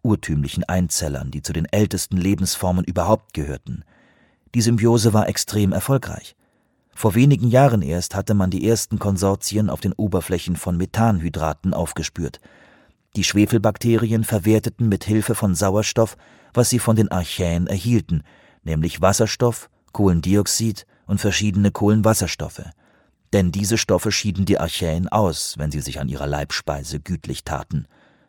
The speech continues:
an Methan. Gewissermaßen lebten damit auch die Schwefelbakterien vom Methan, nur dass sie selber nicht drankamen. Denn das meiste Methan lagerte im sauerstofffreien Sediment, und Schwefelbakterien konnten ohne Sauerstoff nicht leben.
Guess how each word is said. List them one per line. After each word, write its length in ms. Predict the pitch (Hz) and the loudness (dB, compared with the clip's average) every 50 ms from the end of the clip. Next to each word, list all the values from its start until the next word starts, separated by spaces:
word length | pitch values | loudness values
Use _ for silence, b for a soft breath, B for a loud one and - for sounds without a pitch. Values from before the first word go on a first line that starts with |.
| b b b b | b b b b
an 260 | 92 82 76 67 65 | -4 -4 -4 -4 -4
Methan. 480 | 69 80 - - 101 92 78 62 52 - _ _ _ _ _ _ _ _ _ _ _ _ _ _ _ _ _ _ _ _ _ _ _ - | -4 -4 -4 -2 -2 -2 -2 -4 -6 -12 _ _ _ _ _ _ _ _ _ _ _ _ _ _ _ _ _ _ _ _ _ _ _ -2
Gewissermaßen 760 | 98 120 113 135 127 - 131 120 113 107 113 - - 117 | 0 2 4 4 4 4 4 4 4 4 2 2 0 0
lebten 440 | 113 104 110 113 - _ - 110 104 | 2 2 2 2 0 _ -4 -4 0
damit 320 | 104 101 104 104 104 - - | 0 2 2 2 2 0 0
auch 100 | 92 - | -2 -4
die 100 | - 98 | -4 -6
Schwefelbakterien 1000 | - - 123 131 123 - 117 87 98 85 - - - 95 85 76 78 76 76 73 | -2 2 2 2 4 2 0 0 -2 -4 -4 -4 -4 -2 -2 -2 -2 -4 -4 -4
vom 220 | - - 85 80 | -4 -2 -2 -2
Methan, 440 | 76 76 - - 90 85 82 78 - B B B B B B B | -2 -4 -4 -4 -2 -2 0 -2 -2 B B B B B B B
nur 120 | 113 123 | 4 4
dass 160 | 208 104 98 - | 6 6 4 4
sie 100 | 104 87 | 2 0
selber 360 | - 92 87 92 85 92 95 | 2 4 4 4 4 4 2
nicht 220 | 92 87 - - | 2 0 -2 -2
drankamen. 600 | 113 123 127 104 - - 76 - 57 - - - _ _ _ _ _ _ _ _ _ _ _ _ - | 0 0 2 0 0 -4 -8 -8 -8 -12 -14 -16 _ _ _ _ _ _ _ _ _ _ _ _ -2
Denn 120 | 107 107 107 | 2 2 4
das 180 | 104 101 - 110 | 4 2 2 2
meiste 340 | 107 131 151 - - 156 139 | 2 2 2 2 2 2 2
Methan 500 | 113 98 - - 98 92 92 95 104 101 | 2 2 0 -2 -2 0 0 2 2 2
lagerte 480 | 98 101 101 101 90 104 98 - 101 | 2 2 2 2 2 0 -2 0 0
im 120 | 78 92 92 | 0 0 0
sauerstofffreien 1000 | 82 101 101 101 98 95 - - - 90 - - - 98 110 120 117 101 85 80 | 0 2 2 2 0 0 -2 -2 -4 -4 -4 -4 -2 0 2 4 4 4 2 0
Sediment, 640 | 73 85 85 80 92 95 101 95 78 67 - - b b b b b b b b b b b b | -2 -4 -4 -2 -2 0 0 -2 -2 -6 -8 -12 b b b b b b b b b b b b
und 220 | - 90 80 73 | -4 -4 -2 -4
Schwefelbakterien 960 | - - 90 90 78 - 87 71 80 78 - - - 80 73 76 73 76 76 73 | -4 -2 -2 -2 -2 -2 -4 -2 -4 -4 -4 -4 -4 -4 -4 -2 -2 -2 -2 -2
konnten 360 | - 82 76 - - - - | -4 -6 -6 -6 -8 -10 -8
ohne 240 | - 85 80 76 71 | -6 -4 -4 -4 -2
Sauerstoff 480 | - 78 71 71 71 - - 73 - | -2 -2 -2 -2 -4 -4 -6 -6 -4
nicht 200 | 82 78 - - | -4 -6 -6 -4
leben. 300 | 101 104 87 - 53 - | -4 -4 -4 -4 -8 -14